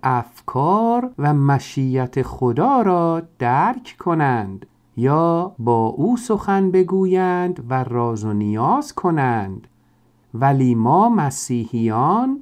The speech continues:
دارای فکر مسیح می باشیم و افکار او را درک می کنیم. آمین.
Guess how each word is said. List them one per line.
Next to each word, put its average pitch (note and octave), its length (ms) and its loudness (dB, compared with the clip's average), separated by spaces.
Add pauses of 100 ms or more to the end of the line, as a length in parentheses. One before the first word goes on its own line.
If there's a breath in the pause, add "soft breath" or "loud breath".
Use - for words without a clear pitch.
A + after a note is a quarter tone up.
دارای D3+ 800 2
فکر C3+ 640 -4
مسیح D#3 680 -4
می F#3+ 180 4
باشیم E3 920 2 (100)
و C3+ 180 -2 (100)
افکار G#3+ 760 -2
او F#3 320 4
را F3 440 2 (120)
درک G#3+ 680 0
می D#3+ 160 0
کنیم. A#2 800 0 (360)
آمین. F#2+ 880 -2